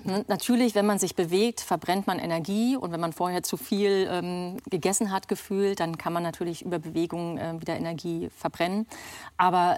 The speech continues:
äh, allein, wenn man sich jetzt überlegt, ich treibe Sport, ähm, muss man nicht zwangsläufig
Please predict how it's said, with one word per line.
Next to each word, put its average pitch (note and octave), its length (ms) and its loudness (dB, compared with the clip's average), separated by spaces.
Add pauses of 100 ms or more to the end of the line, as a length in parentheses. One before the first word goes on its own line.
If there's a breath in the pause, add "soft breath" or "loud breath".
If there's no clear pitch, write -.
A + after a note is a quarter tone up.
äh, F3 260 2
allein, F3 400 6
wenn F#3+ 120 2
man F3+ 180 0
sich E3+ 160 -2
jetzt F#3 120 -4
überlegt, E3+ 320 0
ich - 180 -6 (360)
treibe E3+ 440 2
Sport, E3+ 580 -2 (140)
ähm, F3 380 -4
muss F3 180 -6
man F3 100 0
nicht F3 180 -2
zwangsläufig E3 760 0